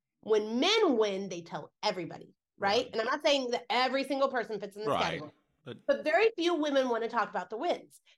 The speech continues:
Speaker 1: because a lot of women, especially in their, we probably are less in the millennials, younger millennials and Gen Z, but, um, Gen X, baby boomers, all of us,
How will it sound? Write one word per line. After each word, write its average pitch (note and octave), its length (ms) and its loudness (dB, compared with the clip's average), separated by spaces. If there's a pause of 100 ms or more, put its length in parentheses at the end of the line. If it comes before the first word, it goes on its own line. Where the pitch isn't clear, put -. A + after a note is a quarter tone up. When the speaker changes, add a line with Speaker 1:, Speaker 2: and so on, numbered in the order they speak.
Speaker 1:
because C4 380 -2 (360)
a A#3 80 -4
lot A#3 320 2
of C#4+ 80 -6
women, G#3+ 260 2
especially G3+ 600 -4
in D#4 80 -2
their, E4+ 260 -2 (760)
we B3+ 160 -6
probably G4+ 460 4
are F4+ 140 2
less C4 280 2 (120)
in B3 160 -2
the A#3 60 -2
millennials, A3+ 540 0
younger A3 200 -2
millennials G#3 460 -2
and G3+ 120 -6
Gen F#3+ 200 -6
Z, G3 260 -6 (280)
but, C4 340 4
um, G#3+ 540 4
Gen A#3+ 280 0
X, G3+ 280 -2 (260)
baby G#3 220 -6
boomers, F#3+ 400 -2 (100)
all A3 180 4
of G3+ 80 0
us, F#3 200 2